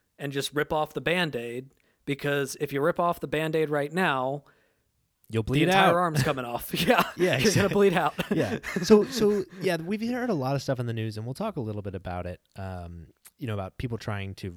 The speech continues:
Speaker 2: reopen the economy. So I wanted to talk a little bit about when we'll know that it's okay to open the economy. So this is, like, before a vaccine is developed.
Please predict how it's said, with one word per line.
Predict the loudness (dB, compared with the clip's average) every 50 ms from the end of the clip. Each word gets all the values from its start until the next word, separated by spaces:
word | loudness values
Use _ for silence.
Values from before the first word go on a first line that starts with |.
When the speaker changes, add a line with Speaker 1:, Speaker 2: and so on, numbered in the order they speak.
| -8 -6
Speaker 2:
reopen | -4 -2 -2 -2 -4 -4 -6 -8 -8 -8
the | -10 -10 -12
economy. | -12 -12 -10 -10 -10 -10 -10 -12 -14 -16 -18 _ -20 -20 -20 -20 _
So | 2 2 2 2 2 _ _ _ _ _ _ _ -4
I | -2 -2
wanted | -2 -4 -6 -10 -8 -8 -10 -8 -6
to | -8 -8 -8 -10 _ _ _ _ _ _ -12
talk | -6 -4 -2 -2 -4 -4 -8 -10
a | -10
little | -8 -6 -4 0 0 0 0 0
bit | -2 -2 -4 -6 _ _ -8
about | -8 -8 -8 -8 -10 -8 -8 -6 -8 -8 -10 -12 -18 _ _ _ _ _ _ _ _ -8
when | -2 0 0 2 2 2
we'll | 0 0 0
know | -2 -4 -4 -6 -6 -8 -10 -16 -20 _ _ _ _ _ _ _ _ _ _ -8
that | -6 -6
it's | -6 -6 -8
okay | -8 -8 -8 -10 -12 -14 -14 -14 -18 -20 _ _ _ _ _
to | -6 -6
open | -6 -6 -8 -12
the | -16 -16
economy. | -16 -14 -16 -16 -16 -18 -18 -12
So | -8 -4 -4
this | -2 -2 -2 -4
is, | -4 -4
like, | -4 -4 -6 -6 -12 -20 -20 -20 _ _ _ -8
before | -8 -6 -6 -4 -2 -2 -2
a | -2
vaccine | -2 -4 -6 -6 -10 -10 -10 -8 -8
is | -8 -8 -10
developed. | -10 -10 -10 -8 -8 -8 -8 -10 -12 -14 -20